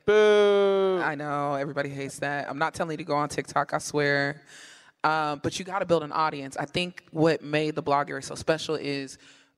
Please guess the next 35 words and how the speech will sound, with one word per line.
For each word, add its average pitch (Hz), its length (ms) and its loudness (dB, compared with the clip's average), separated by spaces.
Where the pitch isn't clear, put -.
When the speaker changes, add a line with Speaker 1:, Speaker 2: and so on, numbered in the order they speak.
Speaker 2:
artists 165 280 0
would 165 100 -8
wind 156 240 0
up - 100 -6
on 147 100 -4
the 143 80 -6
blogs 147 580 2
and 147 120 -2
then 139 80 -2
they 139 80 -2
would 139 140 -4
go 147 200 2
on 135 140 -4
tour, 143 560 -2
per - 160 -2
cur-, - 200 -6
like 139 200 -2
Currency's 147 420 -6
talking 139 260 0
about 127 200 -4
it. 98 100 -14
We'd 139 140 -16
go 151 140 2
on 143 120 -14
tour 151 560 -6
and 151 80 -8
you'd 139 80 -4
go 151 80 2
to 151 80 2
these 135 180 -2
cities 139 480 -2
and 151 80 -10
you'd 139 200 -10
build 180 260 2
this 151 180 -6